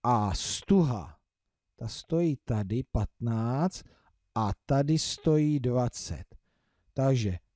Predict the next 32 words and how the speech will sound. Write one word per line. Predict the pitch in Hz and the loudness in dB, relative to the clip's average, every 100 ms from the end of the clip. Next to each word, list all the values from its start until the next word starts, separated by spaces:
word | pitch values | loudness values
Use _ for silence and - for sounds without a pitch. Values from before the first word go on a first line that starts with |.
| _ - | _ -2
patnáct | 143 - 175 180 185 170 | -2 0 0 2 2 2
do | 160 | 2
dvaceti | 156 165 156 165 - 156 | 4 2 0 -4 -2 -6
chybí | - 156 147 151 | -4 -4 0 0
pět, | 143 - 135 123 | 0 -2 2 2
dvacet | 110 120 127 151 143 | 2 -2 -2 -2 0
minus | 151 151 - | 2 2 0
patnáct | 135 - 151 147 - | -2 0 -2 -2 0
je | 127 | -2
pět | - 135 147 | 0 0 0
a | 117 | -6
tady | - 139 156 | -4 -2 -2
se | - 120 | -2 -4
píše, | - 127 - 156 151 - _ | -2 -4 0 0 0 -4 _
jestli | 123 127 - 151 156 | 0 0 0 2 4
je | 160 - | 4 2
o | 135 | -2
tři | - 160 | 0 -4
koruny | - 165 165 165 165 | 0 2 4 2 2
levnější. | 156 139 135 127 110 - 90 _ - | 2 2 0 -2 -4 -8 -12 _ -6
Levnější | 117 135 143 160 185 214 214 - 240 | 0 2 2 4 4 2 0 -2 0
je, | 208 117 - - _ _ _ _ _ - | 0 0 -4 -18 _ _ _ _ _ -2
ale | 139 139 135 127 | 2 4 4 2
ne | 143 180 | 0 0
o | 175 | -2
tři | 175 - 196 | -6 -6 -4
koruny. | 165 131 104 85 78 _ _ _ _ _ _ _ - | 0 0 -2 -6 -12 _ _ _ _ _ _ _ -4
Je | 120 113 | -2 0
levnější | - 123 147 175 185 165 190 - | 0 2 2 4 2 2 -2 0
o | 143 | 0
pět | - 123 - | 0 -2 -4
korun. | 110 104 90 | -8 -6 -6